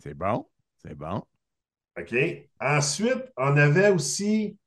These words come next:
Speaker 2: dans le temps, tu te rappelles peut-être aussi, de Edge et Christian. Lorsqu'ils étaient, ils, ils faisaient équipe ensemble.
Speaker 1: Ouais, ouais.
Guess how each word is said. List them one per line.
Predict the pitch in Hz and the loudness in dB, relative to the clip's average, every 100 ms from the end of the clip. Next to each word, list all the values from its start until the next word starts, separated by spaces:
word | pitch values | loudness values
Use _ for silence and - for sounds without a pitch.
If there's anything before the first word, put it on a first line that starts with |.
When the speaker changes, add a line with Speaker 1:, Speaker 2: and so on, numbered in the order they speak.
| _ _ _ | _ _ _
Speaker 2:
dans | 107 131 135 127 | 2 4 4 2
le | - | 0
temps, | 160 180 196 185 | 2 2 -2 -6
tu | - | -12
te | - | 0
rappelles | 135 123 156 147 | 2 4 2 2
peut-être | 143 160 139 | 0 0 0
aussi, | 139 - 208 214 - | -4 -4 -2 -2 -4
de | 123 139 - | -2 -2 4
Edge | 165 175 151 | 4 6 4
et | 143 | -2
Christian. | - 165 - - 240 214 120 107 _ _ _ _ _ | 0 0 0 -2 -2 0 -2 -8 _ _ _ _ _
Lorsqu'ils | 143 143 147 | 0 0 2
étaient, | 147 180 226 170 | 4 6 6 4
ils, | 143 139 139 | 2 -8 -8
ils | 131 | -2
faisaient | 147 160 | 2 6
équipe | 202 254 - | 4 2 -4
ensemble. | 196 135 123 160 175 160 113 104 | -2 -2 2 2 2 0 -4 -8
Speaker 1:
Ouais, | 90 104 160 - _ _ - | -2 -2 -2 -6 _ _ -6
ouais. | 87 123 | -2 -2